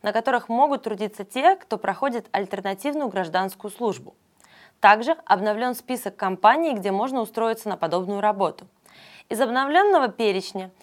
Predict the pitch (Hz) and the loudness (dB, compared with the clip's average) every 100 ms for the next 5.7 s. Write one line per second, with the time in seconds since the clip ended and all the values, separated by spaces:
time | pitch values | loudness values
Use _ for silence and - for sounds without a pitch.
0 | _ - 208 254 330 311 254 277 285 254 | _ -8 -2 4 4 2 -2 -4 -4 -4
1 | 247 233 226 233 - 147 - _ _ _ | -2 -4 -2 -2 -2 -8 -12 _ _ _
2 | - 302 240 156 - _ _ - - 220 | -4 0 2 0 -2 _ _ -14 -2 -2
3 | 226 226 359 427 370 - 196 190 208 - | 0 2 4 4 2 0 0 0 -8 -12
4 | _ - _ - 240 262 311 381 262 - | _ -20 _ -2 0 4 6 6 2 0
5 | 214 196 190 185 185 240 294 | -4 -4 -4 -4 -4 -6 -6